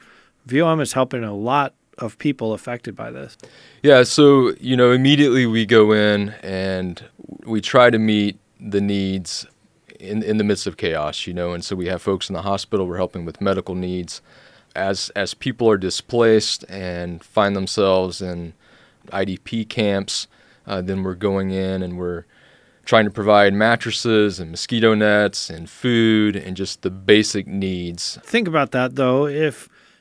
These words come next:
Speaker 1: if you had to leave your house tonight because someone came and burned it to the
Speaker 2: Yeah.
Speaker 1: ground, that's the stuff you would need. You have
Speaker 2: Yeah.
Speaker 1: place to sleep, food to eat.
Speaker 2: Right.
Speaker 1: How am I gonna protect my family? How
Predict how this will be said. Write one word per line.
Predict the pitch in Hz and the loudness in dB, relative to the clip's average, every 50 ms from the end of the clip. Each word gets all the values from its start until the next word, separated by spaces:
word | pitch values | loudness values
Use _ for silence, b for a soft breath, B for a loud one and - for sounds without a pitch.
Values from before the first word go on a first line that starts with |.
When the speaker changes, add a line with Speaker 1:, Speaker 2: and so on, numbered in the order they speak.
| b b | b b
Speaker 1:
if | - 151 - - | 0 0 2 2
you | 202 220 | 0 2
had | 190 202 202 175 | 4 4 4 4
to | 160 151 | 4 0
leave | 151 165 180 170 | 2 2 0 2
your | 151 160 151 131 | 2 2 2 4
house | 147 160 156 147 - - | 4 4 4 2 0 -2
tonight | - - 139 143 147 139 135 147 135 | -4 -2 0 2 2 0 0 -2 -4
because | 147 135 - 139 135 127 | -8 -4 0 0 0 0
someone | - 151 147 143 139 | 0 -2 -2 -2 -4
came | 120 - 151 143 131 | -2 0 0 0 0
and | 123 117 113 | -4 0 2
burned | 135 143 139 135 | 2 2 2 0
it | 131 - | -6 -4
to | - 143 | -6 -6
the | 123 117 | -6 -2
Speaker 2:
Yeah. | 104 - | -2 0
Speaker 1:
ground, | - 147 135 120 113 117 127 127 - b b b b b b b b b b b b b _ _ _ _ _ - - _ _ _ _ - | 0 0 0 0 -4 -6 -8 -10 -14 b b b b b b b b b b b b b _ _ _ _ _ -20 -20 _ _ _ _ -14
that's | 147 127 143 156 185 - - - | -6 0 2 2 2 2 -2 -4
the | - 175 | -4 -4
stuff | 143 - - 175 151 - | -4 0 0 0 0 0
you | 180 180 | -2 -2
would | 175 156 135 | -2 -2 0
need. | 143 170 226 226 139 113 101 | -2 -4 -4 -4 -6 -8 -4
You | 104 98 | 0 0
have | 95 92 | 0 0
Speaker 2:
Yeah. | 87 | 2
Speaker 1:
place | - 151 170 156 - | 2 0 0 0 -4
to | - 170 | -6 -8
sleep, | - - - 202 165 135 117 - | -8 -8 -6 -6 -6 -6 -8 -12
food | - - - 175 190 190 151 | -12 -2 0 0 0 0 -4
to | 165 151 | -6 -6
eat. | 139 151 139 127 123 - _ - - | -6 -8 -8 -8 -10 -14 _ -10 -6
Speaker 2:
Right. | 87 85 82 - | -4 -4 -2 -2
Speaker 1:
How | - 147 147 | -2 -2 0
am | 160 170 | 0 0
I | 165 165 | 0 -2
gonna | 160 165 156 | -2 -4 -6
protect | 147 - 160 147 - 160 151 147 _ | -6 -8 -10 -8 -6 -6 -6 -6 _
my | 151 143 | -8 -8
family? | - - 151 139 135 131 120 113 | -6 -6 -6 -6 -6 -8 -8 -10
How | 104 120 139 | -8 -6 -4